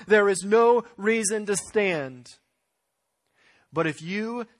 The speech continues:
see God for who he really is, you will not be able to do anything else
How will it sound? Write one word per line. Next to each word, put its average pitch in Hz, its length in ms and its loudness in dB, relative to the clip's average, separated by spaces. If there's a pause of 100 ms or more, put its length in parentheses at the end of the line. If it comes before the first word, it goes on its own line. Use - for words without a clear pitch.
(240)
see 220 300 -8
God 165 680 -4 (220)
for 196 220 -2
who 233 320 -8
he 220 240 -8
really 226 480 -6
is, 175 640 -8 (1700)
you 165 140 -14
will 147 80 -8
not 160 300 -6
be 165 220 -10
able 156 260 -8
to 143 120 -20
do 135 260 -14
anything 170 580 -14 (100)
else - 600 -10